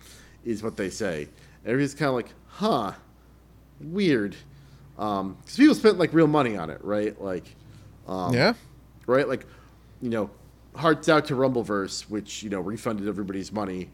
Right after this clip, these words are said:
Speaker 1: and definitely shut itself down. But, um, you know, it'll be interesting to see. Like, you know, it's interesting that these kind of, like, games that had a lot of hype around them, they were, like, fun to play, just, like, didn't have a ton of staying power, I guess. Um, yeah.
Speaker 2: Yeah, I mean, one of the interesting things I remember was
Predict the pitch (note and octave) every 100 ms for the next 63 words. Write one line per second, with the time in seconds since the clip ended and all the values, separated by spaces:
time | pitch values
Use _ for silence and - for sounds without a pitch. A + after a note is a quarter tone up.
0 | - F#2+ G#2+ G#2 F2 F2+ G2 E2+ G2+ E2+
1 | G2+ F#2 D2 D#2 - - F2+ E2 - -
2 | - - - - - - F2 E2+ E2+ E2+
3 | F2 D#2 - - - - - B2 A#2 C3
4 | A#2 A2 G#2+ G#2 G2+ A2+ A2+ G#2+ A2 G2
5 | G#2+ G#2+ D#3 C#3 D#3+ D3 D3 B2+ C#3+ B2+
6 | A2 A#2 C3 B2+ A#2 B2 A#2 A2+ A2+ G#2+
7 | G#2+ A#2 D3 B3+ D#4 - - C3+ B2 -
8 | D#3 A2+ - B2+ G#2+ G2+ - G#2 D#2+ -
9 | - - - - A#2+ A#2+ B2 A#2+ B2 A2+
10 | - A2 A2+ B2 B2 B2+ C3 C#3 C#3+ -
11 | - - - - - - - E2+ E2 E2
12 | - - - - - B3 C#3+ C3+ D3+ C#3+
13 | D3+ D3 F#3+ G3+ F3+ D#3+ E3+ D3+ E3+ D#3
14 | D3 C#3 C#3 C3 A#2+ A#2+ C3 B2+ A#2+ A2+